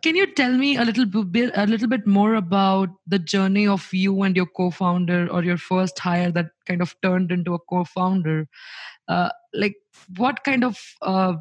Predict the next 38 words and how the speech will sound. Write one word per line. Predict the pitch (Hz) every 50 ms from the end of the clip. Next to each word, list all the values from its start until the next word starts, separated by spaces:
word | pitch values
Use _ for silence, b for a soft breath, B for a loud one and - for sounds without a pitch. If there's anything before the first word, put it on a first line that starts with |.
| - _ 170
bond | 165 156 208 196 190 202 202 208
you | 208
guys | 185 196 190 196 -
share? | - - - 185 180 180 180 180 180 170 - _ _ _ _ _ -
You | 190 185
know, | 190 - 90 87 95 _ _ B B B B B B B _ - -
th-, | -
th-, | - - 208
like, | 214 202 - - _ _ _
just, | 226 277 - - - - -
just | - 269 -
something | 277 226 214 220 247 226
about | 208 208 202 185
your | 202 190
bond. | 170 147 147 175 165 160 160 156 156 156 - - -
Nothing | 208 254 285 233 320 302
about | 302 247 269 233
the | 202 190
business | 160 165 196 190 220 233 240 -
side, | - 226 208 214 214 185 165
but | 196 202 180 165 - _ _ -
y-, | 175 170 196 - -
as | 202 202 175
a | 196 175
person, | - - 214 202 202 190 - 202 190 190 185 - -
you | 190 185
know, | 185 185
what | 175 165 165 185 185 -
kind | - 202 180 180
of | 185 170 156 - - - - - _ _ _ _ _ _ _ _ _ -
person | 208 196 190 - - 190
you | 185 185
guys | 170 180 175 170 165
are | 175 170
together, | 160 180 160 160 165 165 160 170 170 170 165 160 -
what | 156 175 170 165
kind | - 170 165
of | 175 165 -